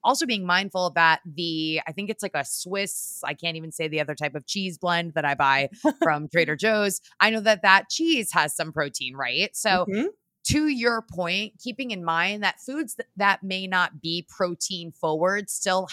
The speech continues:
Speaker 1: have it in the mix, in the macronutrient breakdown, and that contributes to the overall bigger picture.
Speaker 2: Yes, and everything's a range. Our caloric needs are a range, protein needs are a range. Like, nobody is hitting the exact same number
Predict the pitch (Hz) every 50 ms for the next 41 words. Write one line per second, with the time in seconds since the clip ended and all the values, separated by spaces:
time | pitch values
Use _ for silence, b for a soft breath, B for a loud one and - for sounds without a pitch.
0 | - - 143 143 147 147 165 185 185 180 185 _ 165 160 160 165 165 156 151 147
1 | 147 156 165 170 - - - 185 160 151 151 147 147 - 165 151 151 143 - 160
2 | 156 - _ 151 151 143 - 202 202 226 240 220 B B B B B - 208 196
3 | 180 165 170 185 196 - - 208 196 - 175 180 151 165 175 - - - 175 160
4 | 160 156 - 151 151 131 147 143 139 127 120 127 117 - 139 - 127 117 - 127
5 | 117 - - - - - _ _ _ _ _ _ _ _ _ _ _ _ _ _
6 | _ _ _ _ _ - 165 - - - - - - 247 254 - 226 240 240 285
7 | 285 - 330 320 294 294 269 202 180 160 131 73 64 - - 170 170 - - _
8 | _ _ 196 185 190 185 185 185 185 185 185 b b b b b b b b _
9 | - - 185 190 226 254 262 254 - 240 254 254 247 226 202 233 226 214 214 196
10 | 196 190 190 190 190 185 175 - - - 196 226 220 - 247 240 233 233 226 190
11 | 208 214 208 202 185 160 175 170 170 170 170 170 170 165 175 170 160 175 175 175
12 | 170 170 165 202 220 247 247 - 233 175 - 180 185 170 175 175 175 160 170 170
13 | 170 - 165 156 151 143 - 170 151 165 165 - - - - - 160 160 160 160
14 | 160 160 156 156 156 151 156 156